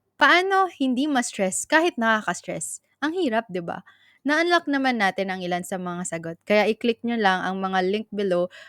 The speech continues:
if interested ka sa aking Buhay at Kalusugan series. This lesson really moved me into action,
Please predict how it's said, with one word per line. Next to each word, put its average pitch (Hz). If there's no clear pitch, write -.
if 370
interested 220
ka 175
sa 185
aking 185
Buhay 233
at 202
Kalusugan 180
series. 170
This 294
lesson 262
really 269
moved 240
me 220
into 196
action, 175